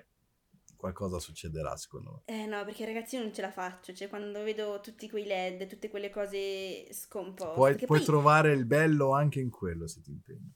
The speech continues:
Speaker 2: Esatto, il bello di essere brutti. Quello per me proprio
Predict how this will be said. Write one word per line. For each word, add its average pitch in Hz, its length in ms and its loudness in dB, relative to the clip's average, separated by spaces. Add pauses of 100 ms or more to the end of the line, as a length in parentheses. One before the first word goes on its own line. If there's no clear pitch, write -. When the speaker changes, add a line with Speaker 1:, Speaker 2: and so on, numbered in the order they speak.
Speaker 2:
Esatto, 196 800 -6 (760)
il 220 140 -8
bello 247 300 -2
di 220 100 -4
essere 214 260 -8
brutti. 180 640 -10 (340)
Quello 302 320 -2
per 269 120 2
me 277 140 -2
proprio 247 420 -2